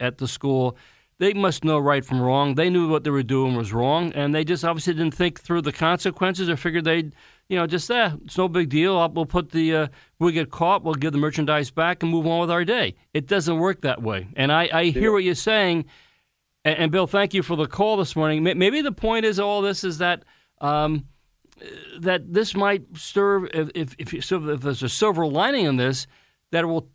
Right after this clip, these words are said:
Speaker 1: teach a lesson or teach a, a teachable moment to a lot of student athletes. Like, look what these three kids did, and, uh, it may,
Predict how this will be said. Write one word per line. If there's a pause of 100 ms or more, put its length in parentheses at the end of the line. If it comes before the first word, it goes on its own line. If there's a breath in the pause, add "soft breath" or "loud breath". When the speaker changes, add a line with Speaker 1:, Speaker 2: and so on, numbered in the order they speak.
(120)
Speaker 1:
teach
a
lesson
or
teach
a,
a
teachable
moment
to
a
lot
of
student
athletes.
Like,
look
what
these
three
kids
did, (500 soft breath)
and,
uh,
it
may,